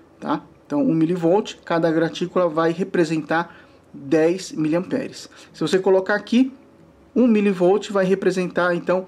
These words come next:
cem miliamperes. Tudo bem? Aqui tem, é, um modo de power, né? O led de power. E aqui embaixo o led de low battery, né? Bateria fraca.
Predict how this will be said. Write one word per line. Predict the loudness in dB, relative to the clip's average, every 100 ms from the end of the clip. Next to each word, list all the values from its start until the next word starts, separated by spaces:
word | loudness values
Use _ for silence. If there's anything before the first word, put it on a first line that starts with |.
| -10 -16
cem | -10 0 0 0 -4 -4
miliamperes. | -2 -2 -4 -6 -10 -14 -20 -20 -20 _ _ -10
Tudo | -2
bem? | 0 0 0 -10 -10
Aqui | -6 -6
tem, | 0 2 2 -2 -18 -20 -18 -2
é, | 2 4 4 2 2 0 -2 -8 _ _ -4
um | 0
modo | 2 2 0 -2
de | -2
power, | 0 2 2 2
né? | 0 -2 -2
O | 0
led | 2 2 0 -6
de |
power. | -4 0 2 0 -4 -18 -20 -12 -4
E |
aqui | 0 0
embaixo | 0 0 -2 -2
o | 0
led | 2 2 -2
de | -10 -6 -6 -8 -20 -20 -6
low | 2 4 4 2 -4 -12
battery, | -2 2 2 -2 -4 -2
né? | -2 0
Bateria | -2 -4 -2 -2 0 -2
fraca. | -2 -6 -6